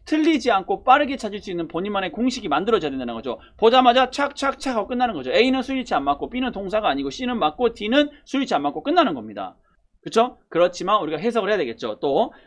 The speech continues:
어, organize는 아까 말했지만 준비하다 이런 개념이 되기 때문에 뒤에다가 목적어를 씁니다. 그래서 여기까지가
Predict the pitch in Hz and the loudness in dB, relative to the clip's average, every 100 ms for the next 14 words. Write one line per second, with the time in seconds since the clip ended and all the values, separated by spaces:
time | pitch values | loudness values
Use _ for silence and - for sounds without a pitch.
0 | - 143 139 135 131 214 254 247 185 143 | -2 2 4 4 6 6 6 4 0 0
1 | 156 156 170 151 151 - 226 294 311 214 | -2 -2 -2 -4 -6 -6 -4 -4 -2 -2
2 | 135 120 127 143 127 127 143 120 120 120 | -2 -2 -2 -4 -6 -6 -6 -8 -8 -6
3 | 156 139 196 190 160 180 143 - 214 196 | -6 -6 -2 2 4 2 0 -4 -4 -4
4 | 165 240 214 139 165 170 175 156 175 160 | -4 -4 0 0 0 -2 0 0 0 -4
5 | 143 160 226 | 2 4 4